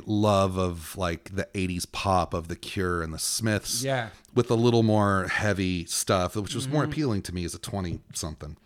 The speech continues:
Speaker 2: Yeah, of course. Yeah.
Speaker 1: And, and so we just kinda started molding our songs to, I mean, what does every, what does anyone do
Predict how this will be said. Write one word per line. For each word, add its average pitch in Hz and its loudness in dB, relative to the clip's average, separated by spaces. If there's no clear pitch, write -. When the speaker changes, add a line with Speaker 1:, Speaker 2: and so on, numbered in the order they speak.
Speaker 2:
Yeah, 165 -4
of 113 -10
course. 117 -4
Yeah. 135 2
Speaker 1:
And, 135 8
and 160 8
so - 10
we 208 8
just - 2
kinda 254 6
started 233 6
molding 151 6
our 131 4
songs 139 4
to, 135 -2
I 147 4
mean, 147 4
what 156 4
does 151 4
every, 131 6
what 151 8
does 160 8
anyone 123 6
do 87 6